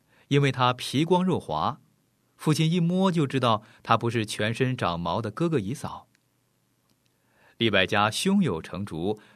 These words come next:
早就想好了对策。他除了努力的下厨做饭之外，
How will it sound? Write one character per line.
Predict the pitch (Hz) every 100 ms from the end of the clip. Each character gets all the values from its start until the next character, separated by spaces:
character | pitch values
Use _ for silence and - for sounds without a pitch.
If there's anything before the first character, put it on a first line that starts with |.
| _
早 | - 107 104
就 | 117 196 131
想 | - 98
好 | 87
了 | 76
对 | 71 101
策。 | 73 - - - _ _ _ _ _ _ _ _ _ _ -
他 | 123
除 | 120
了 | 117 123
努 | 113 131
力 | 165
的 | 123
下 | 131 117
厨 | - 98 117
做 | - 123
饭 | 120 214 156
之 | 113
外， | 98 85